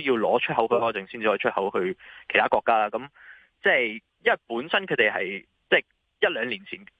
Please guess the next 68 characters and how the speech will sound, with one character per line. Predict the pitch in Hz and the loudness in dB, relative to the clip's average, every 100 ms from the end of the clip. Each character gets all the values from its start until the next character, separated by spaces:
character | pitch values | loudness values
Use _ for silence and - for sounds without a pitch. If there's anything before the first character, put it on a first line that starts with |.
| _ _ - | _ _ -2
即 | 151 | 0
係 | |
呢 | 135 | 4
個 | 123 | 4
A | 117 | 4
一 | 135 | 2
百 | - | 0
同 | 104 | -4
H | 95 113 | -8 -6
一 | |
百 | 101 110 - | -2 -2 -2
推 | - 143 | -4 -2
出 | 156 | -2
嘅 | - - | -4 -4
時 | 73 | -4
候， | 90 | -6
咁， | 113 120 | -8 -4
咁 | 117 123 _ | -4 -4 _
即 | 160 | 2
係 | 110 95 _ _ | 2 0 _ _
已 | 120 | -8
經 | 151 | 2
有 | 117 | 4
嗰 | 120 | 4
個 | 117 | 2
禁 | 107 | -4
令 | 92 | -6
就 | 98 92 | -4 0
話， | 85 | 0
即 | 98 120 | 0 2
係 | 107 92 | 2 0
美 | 107 | -2
國 | 113 | -2
政 | 107 | -2
府 | 101 | -2
係 | 123 - _ | -2 -2 _
話 | 113 92 - - - - - _ | 2 2 0 -10 -20 -20 -20 _
A | 165 | 2
一 | |
百 | 175 143 | 2 0
同 | 107 | -6
H | 143 160 | -4 -2
一 | |
百 | 123 | 0
嘅 | 110 107 | 0 0
嗰 | 110 | 0
個 | 117 107 | 2 0
interconnection | 156 175 - 123 - 127 | 0 -2 0 0 0 -2
speed， | - 110 | -2 0
即 | - | 2
係 | 123 | 2
嗰 | 113 - | 0 -4
個 | 95 92 - - | -4 -4 -6 -4
晶-， | 180 - - - - | -4 -4 -20 -6 -2
晶 | 196 | 0
片 | 196 175 | 2 2
同 | 120 | 2
晶 | 98 143 | -4 -4
片 | 123 110 | -4 0
之 | |
間 | 131 123 123 - - - | 0 0 -6 -18 -12 -2
去 | 123 | 0
互 | 113 120 | 0 0
相 | 170 | -2
連 | 127 | -2
接 | - | -4
嘅 | 107 | -2
速 | 110 | -2